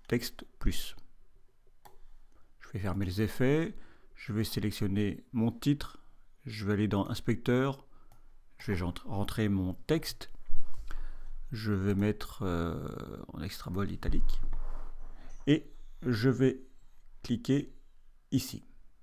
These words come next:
ce qui ouvre Fusion. Dans Fusion, je vais faire au niveau de la zone de texte un clic droit, et je vais cliquer sur Follower. Le modificateur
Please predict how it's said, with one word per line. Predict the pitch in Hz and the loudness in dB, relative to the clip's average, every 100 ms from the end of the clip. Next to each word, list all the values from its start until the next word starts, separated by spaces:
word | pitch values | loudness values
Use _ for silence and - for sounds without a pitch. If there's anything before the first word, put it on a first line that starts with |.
| - - - | -20 -20 -20
ce | - - | -12 -8
qui | - 107 | -2 2
ouvre | 123 131 - | 2 2 -2
Fusion. | - - 104 85 - - - - - - - _ - - - - - - 139 | 8 12 12 8 -4 -12 -20 -20 -20 -20 -20 _ -20 -20 -20 -20 -20 0 8
Dans | 143 | 8
Fusion, | - 143 123 151 156 151 - | 10 8 10 10 8 4 0
je | 107 107 | 4 8
vais | 120 | 10
faire | - 131 127 120 107 - - - | 10 10 4 2 -2 -10 -20 -2
au | 117 | 2
niveau | 110 107 123 | 4 6 6
de | 113 | 6
la | 110 | 4
zone | 120 113 | 4 2
de | 107 | 2
texte | - 113 - - - | 2 0 -2 -12 -8
un | 104 | -6
clic | 107 131 110 | -2 0 0
droit, | 98 104 143 - - - - - - - - | 0 -4 -6 -14 -20 -20 -20 -20 -20 -14 -4
et | 113 | 0
je | |
vais | 104 | 0
cliquer | 107 101 135 | -2 0 0
sur | 131 120 | 0 0
Follower. | - - 113 95 - - - - _ - - - - - - - - | 2 4 4 2 -4 -8 -18 -20 _ -20 -20 -20 -18 -20 -20 -10 -2
Le | |
modificateur | 98 110 117 117 127 117 120 113 104 | 2 2 2 2 2 2 2 0 -2